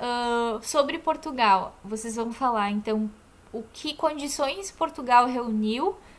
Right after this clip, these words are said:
pra ser o pi-, primeiro a encontrar um novo caminho pras Índias. Qual era o imagi-, o imaginário dos europeus na época sobre o além-mar? Qual foi o trajeto que o Vasco da Gama fez?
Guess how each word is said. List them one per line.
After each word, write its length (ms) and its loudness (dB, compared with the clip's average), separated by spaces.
pra 160 2
ser 180 0
o 80 0
pi-, 400 -8
primeiro 480 -2
a 60 0
encontrar 520 0
um 80 0
novo 260 -4
caminho 640 -2
pras 300 -4
Índias. 680 -4
Qual 200 8
era 180 6
o 20 0
imagi-, 440 -6
o 40 -6
imaginário 720 0
dos 200 -8
europeus 440 -2
na 180 -2
época 400 -2
sobre 360 -2
o 80 0
além-mar? 760 -2
Qual 160 6
foi 260 -4
o 60 -8
trajeto 640 0
que 100 -12
o 40 -8
Vasco 400 0
da 120 -2
Gama 320 -6
fez? 680 -6